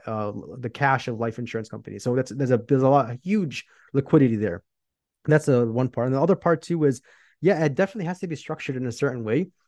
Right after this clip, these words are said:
If you right now, Mike, you go to Google and you search, you know, whole life insurance or infinite banking or bank on yourself,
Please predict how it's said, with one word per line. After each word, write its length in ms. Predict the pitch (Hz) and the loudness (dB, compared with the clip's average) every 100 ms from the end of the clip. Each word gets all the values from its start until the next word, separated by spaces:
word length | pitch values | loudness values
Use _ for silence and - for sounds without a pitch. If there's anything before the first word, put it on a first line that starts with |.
| _ _ | _ _
If 160 | 160 151 | -10 -4
you 180 | 196 226 | -2 0
right 200 | 196 160 | 0 0
now, 220 | 143 160 | -2 -2
Mike, 280 | 135 143 127 | -2 -4 0
you 100 | 135 | 2
go 220 | 135 156 | 4 6
to 260 | 151 143 117 | 6 4 2
Google 300 | 123 135 120 | 2 2 2
and 80 | 117 | -2
you 60 | |
search, 340 | - 139 - - | 0 0 0 -10
you 80 | 120 | -10
know, 140 | 113 | -8
whole 160 | 110 135 | -4 0
life 180 | 123 107 | 0 -2
insurance 320 | 110 107 98 | -8 -8 -6
or 60 | - | -4
infinite 320 | 127 123 107 | -4 -4 -2
banking 340 | 120 117 113 | -4 -6 -6
or 60 | 107 | -4
bank 240 | 123 131 | -2 -4
on 80 | 123 | -6
yourself, 340 | 123 131 135 | -6 -2 -2